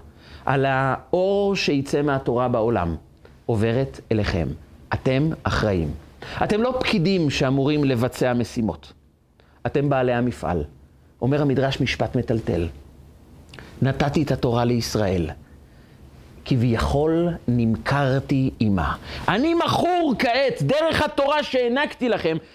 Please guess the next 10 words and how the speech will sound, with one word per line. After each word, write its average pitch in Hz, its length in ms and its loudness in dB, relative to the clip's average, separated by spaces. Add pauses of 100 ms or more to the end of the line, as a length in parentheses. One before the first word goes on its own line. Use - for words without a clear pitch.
(180)
אני 262 220 2
נתתי 320 460 0
את 302 100 -4
עצמי 330 540 0
בידיים 285 520 2
שלכם, 262 440 0 (120)
אני 254 320 0
כבר 254 220 0
לא 262 240 0
קובע 262 420 0